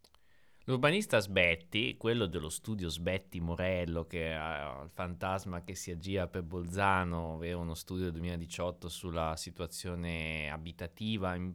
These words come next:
primis, ma non solo, nel capoluogo, e di cui si è discusso abbastanza nelle ultime settimane. Ecco, Sbetti, della coppia Sbetti Morello,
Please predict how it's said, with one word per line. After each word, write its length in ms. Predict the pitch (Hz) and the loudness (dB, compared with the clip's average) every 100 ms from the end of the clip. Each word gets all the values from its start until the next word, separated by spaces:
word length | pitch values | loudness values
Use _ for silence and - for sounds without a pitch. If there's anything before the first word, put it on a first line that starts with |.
| - | -6
primis, 540 | 101 104 104 95 - | -4 -2 0 0 -2
ma 100 | 87 | -2
non 220 | 85 85 | -2 -2
solo, 500 | - 98 92 95 87 | -4 -2 0 2 0
nel 160 | 80 78 | -2 -4
capoluogo, 760 | 85 - 110 95 82 85 85 85 | -6 -6 -4 0 2 2 0 -4
e 100 | - | -4
di 160 | 78 78 | -12 -10
cui 140 | 95 | -8
si 120 | - | -8
è 20 | 78 | -8
discusso 600 | 73 - 101 - 69 - - | -10 -8 -8 -6 -10 -12 -14
abbastanza 600 | 80 82 - 101 98 - | -10 -8 -2 -2 -2 -4
nelle 120 | 80 | -6
ultime 320 | 90 92 - 87 | -6 -8 -8 -8
settimane. 500 | 110 123 120 107 87 | -8 -2 0 2 0
Ecco, 320 | 82 90 73 | -2 -6 -8
Sbetti, 760 | - 107 113 98 - - 117 117 | -8 -2 2 2 -2 -6 -4 -2
della 240 | 90 90 | -4 -6
coppia 240 | - 98 104 | -6 -4 -2
Sbetti 300 | 117 120 156 | -4 -4 -2
Morello, 440 | 147 113 120 120 | 0 2 0 -4